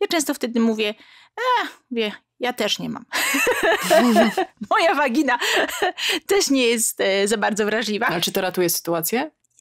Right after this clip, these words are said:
Speaker 1: Często jest takie uczucie ulgi, bo kobietom
Speaker 2: Mhm.
Speaker 1: się wydaje, że, e, że tylko z nią jest coś nie tak.
Speaker 2: No tak.
Speaker 1: Że wszyscy wokół przeżywają, wiesz, te, e, te, ja to nazywam taki, mm, orgazmiczny, e, święty graal wśród orgazmów, czyli ten,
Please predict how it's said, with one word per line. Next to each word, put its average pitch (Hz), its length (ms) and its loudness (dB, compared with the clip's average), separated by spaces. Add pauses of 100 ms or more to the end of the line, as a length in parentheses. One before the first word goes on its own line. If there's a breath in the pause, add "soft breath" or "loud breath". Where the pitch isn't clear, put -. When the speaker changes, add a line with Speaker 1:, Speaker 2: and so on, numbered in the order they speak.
(120)
Speaker 1:
Często 277 400 0
jest 240 300 0
takie 233 260 -2
uczucie 220 380 -4
ulgi, 185 460 -4
bo 196 100 -8
kobietom 214 320 -2
Speaker 2:
Mhm. 285 80 2
Speaker 1:
się 233 120 -2
wydaje, 196 560 0 (260)
że, 208 640 -2 (220)
e, 208 300 0
że 226 100 0
tylko 233 220 -2
z 208 60 -2
nią 240 160 2
jest 185 140 -4
coś - 160 -6
nie - 100 -8
tak. - 180 -12
Speaker 2:
No 165 120 -2
tak. 175 180 -4
Speaker 1:
Że 214 100 -2
wszyscy - 420 0
wokół 233 460 0
przeżywają, 202 720 -4
wiesz, 190 400 -2
te, 190 500 -4
e, 185 380 -2
te, 180 200 -2 (280 loud breath)
ja 190 80 -4
to 196 120 -12
nazywam 196 360 -4
taki, 185 320 -8 (420 loud breath)
mm, 180 440 -4 (200)
orgazmiczny, 208 1200 0 (440)
e, 190 60 -2
święty 220 600 -2
graal 190 500 -2
wśród - 280 -6
orgazmów, 202 680 -2
czyli 190 220 -2
ten, 190 300 -4